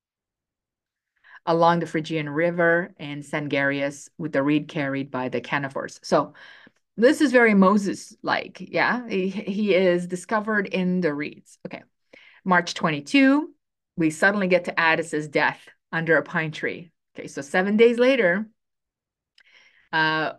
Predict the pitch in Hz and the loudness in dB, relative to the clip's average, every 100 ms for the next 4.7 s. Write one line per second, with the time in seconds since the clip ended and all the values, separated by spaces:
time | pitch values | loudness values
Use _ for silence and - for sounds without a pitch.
0 | - 160 160 165 - - 175 156 151 147 | -10 -6 -4 -2 -4 -4 -2 -2 0 -2
1 | 143 147 147 185 196 196 _ - 143 139 | -4 -12 -4 0 0 -4 _ -14 -10 -10
2 | 139 156 147 143 185 180 180 160 156 156 | -8 -8 -8 -4 -2 -2 -2 -2 -2 -6
3 | _ _ _ _ _ - 139 131 131 131 | _ _ _ _ _ -14 -10 -8 -8 -10
4 | - 147 151 151 147 143 143 | -6 -2 -2 0 2 2 2